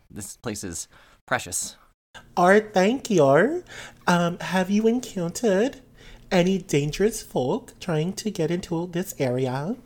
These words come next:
Speaker 1: N-, not in the last hundred years or so. It's been pretty quiet, which is nice.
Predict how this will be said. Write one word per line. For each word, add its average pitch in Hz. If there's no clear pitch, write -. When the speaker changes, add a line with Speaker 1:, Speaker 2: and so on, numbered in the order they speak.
Speaker 1:
N-, 165
not 175
in 156
the 151
last 127
hundred 123
years 110
or 104
so. 92
It's -
been 127
pretty 127
quiet, 98
which 156
is 151
nice. 113